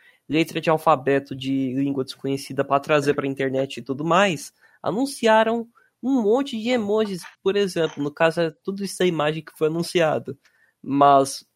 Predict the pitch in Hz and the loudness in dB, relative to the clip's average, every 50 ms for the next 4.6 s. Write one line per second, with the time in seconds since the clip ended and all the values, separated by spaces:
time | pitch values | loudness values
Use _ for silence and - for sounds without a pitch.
0 | _ _ - - 160 165 160 160 165 190 247 277 - 262 240 196 165 170 196 233 | _ _ -8 -2 -2 0 0 0 -2 -4 -4 -2 0 2 2 2 2 0 -2 -4
1 | 294 - - _ - 170 160 160 156 143 135 135 156 202 247 240 240 247 226 - | -6 -10 -8 _ -2 -2 0 0 -2 -2 -2 -2 -2 -2 -2 -4 -4 -6 -8 -10
2 | - _ - 147 - 175 185 214 - 226 208 220 226 - - 214 220 - 226 208 | -12 _ -16 -10 -8 -8 -4 -2 0 0 2 2 0 0 -2 -6 -2 0 -2 -2
3 | - - 202 202 - - - 202 190 - 196 185 185 185 190 190 190 185 185 196 | 0 -2 -4 -4 -4 -6 -8 -8 -6 -6 -6 -2 -2 0 0 -2 -4 -6 -6 -6
4 | 202 220 226 226 - 196 196 185 147 123 - 120 | -6 -6 -4 -2 0 2 2 2 0 -4 -8 -12